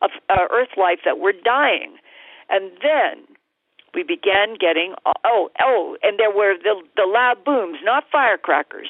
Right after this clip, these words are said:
People really tried hard to make reporters hear that, that they knew the difference between firecrackers and gigantic booms that were rattling their floors and their walls.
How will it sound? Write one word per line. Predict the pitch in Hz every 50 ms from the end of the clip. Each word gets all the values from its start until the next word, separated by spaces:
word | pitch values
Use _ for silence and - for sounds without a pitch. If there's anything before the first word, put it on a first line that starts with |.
| - -
People | - 269 269 - 262 240 220 185 190
really | 220 247 262 269 269 277 269 -
tried | - - 226 226 226 226 233 226 - -
hard | - - 226 226 214 202 180 170 170 165 - - - - - - - _ _
to | - 196
make | 180 185 208 247 254 - - -
reporters | 190 202 208 202 - - 233 233 233 220 208 196 175 165 - -
hear | - 233 220 214 196 170
that, | 156 147 - - - - - - - - - - - - -
that | 190 196 -
they | - 214 214
knew | 208 220 247 269 269 269 269
the | 226 240 233 233
difference | 214 220 - - - 175 165 165 160 165 - - -
between | - 170 - - 196 202 202 196 185 175 170 165 - - _ _ - - -
firecrackers | - 240 247 247 240 226 202 - - - 175 170 170 - - 175 175 170 170 - - -
and | - 190 180 175 156
gigantic | 190 190 185 180 - - 208 214 214 214 220 196 160 -
booms | - 202 196 190 175 170 165 165 165 165 - - - - - _ _ -
that | 196 185 - - 180
were | 190 185 180 175 170 - - - 156 156
rattling | 190 196 208 208 190 196 190 180 175 180
their | 175 170
floors | 170 - - 185 180 180 180 180 175 175 170 -
and | 165 160
their | 160 160 160
walls. | 165 165 175 175 175 175 160 - - - -